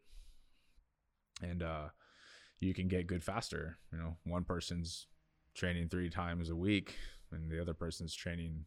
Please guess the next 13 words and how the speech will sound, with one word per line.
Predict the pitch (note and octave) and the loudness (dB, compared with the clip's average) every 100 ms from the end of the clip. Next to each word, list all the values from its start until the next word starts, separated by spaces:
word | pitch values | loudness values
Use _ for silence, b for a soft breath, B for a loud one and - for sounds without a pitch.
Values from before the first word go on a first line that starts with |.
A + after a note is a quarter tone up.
| - | -6
two | - | -4
times | E2 E2 D#2+ D#2 | -2 -2 -2 -2
a | |
day. | D#2 F2+ F2 E2+ - - B B B B B B B | 0 2 2 0 -4 -20 B B B B B B B
You | D#2+ | -4
know, | |
you | E2 | -4
get | D#2+ D#2+ | -2 -4
to | - | -4
those | D#2+ D#2+ | -4 -2
hundred | E2 D2+ D#2+ | -2 -2 0
hours | D#2 D#2 D#2 | 0 2 0
faster | - D#2+ D#2 - E2 D#2+ | -2 0 0 -2 -4 -4